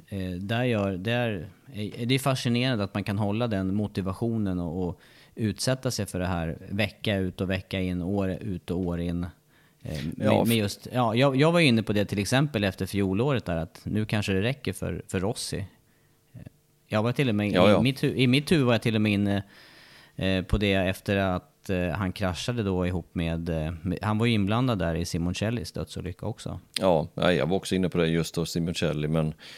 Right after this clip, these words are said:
Speaker 2: kanske ännu mer förra året på Red Bull Ring när han fick då en cykel liksom, eh, i tvåhundrafemtio kilometer i timmen, ungefär en meter ifrån sig själv. Ehm, <laughs> och det, och det måste man ju på något sätt beundra, att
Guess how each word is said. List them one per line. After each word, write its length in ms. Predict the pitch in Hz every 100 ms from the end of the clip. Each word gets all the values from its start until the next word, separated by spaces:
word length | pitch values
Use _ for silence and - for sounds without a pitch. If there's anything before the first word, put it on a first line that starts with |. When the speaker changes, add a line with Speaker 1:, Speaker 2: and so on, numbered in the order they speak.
| - - -
Speaker 2:
kanske 280 | - 92 107
ännu 320 | 85 110 95
mer 260 | 95 123 104
förra 240 | - 87
året 240 | 87 92 85
på 80 | 87
Red 160 | 82
Bull 140 | 82 82
Ring 220 | 80 82
när 80 | 87
han 220 | 87 85
fick 220 | 85 80
då 80 | 85
en 100 | 85
cykel 400 | 87 80 - 82
liksom, 360 | 80 82 82
eh, 1200 | 82 78 - - - - _ _ _ _ _ -
i 220 | 85 80 80 _
tvåhundrafemtio 680 | - 92 85 82 85 80 80
kilometer 360 | - 82 82
i 20 | 80
timmen, 480 | 87 82 78 80 - -
ungefär 400 | 92 85 85 80
en 160 | 82 82
meter 340 | 82 76 85
ifrån 260 | 80 87 82
sig 140 | -
själv. 220 | 85 78 - - - - - - - - _ _
Ehm, 600 | - 87 78 78 60 - - - - - - - -
<laughs> 600 | - - - - - - -
och 180 | 113 107
det, 100 | 113
och 140 | 117
det 120 | 110
måste 300 | 90 117 -
man 120 | 113
ju 60 | 92
på 100 | 101
något 180 | 95 85
sätt 220 | 90 -
beundra, 460 | 92 78 71 78 87
att 140 | -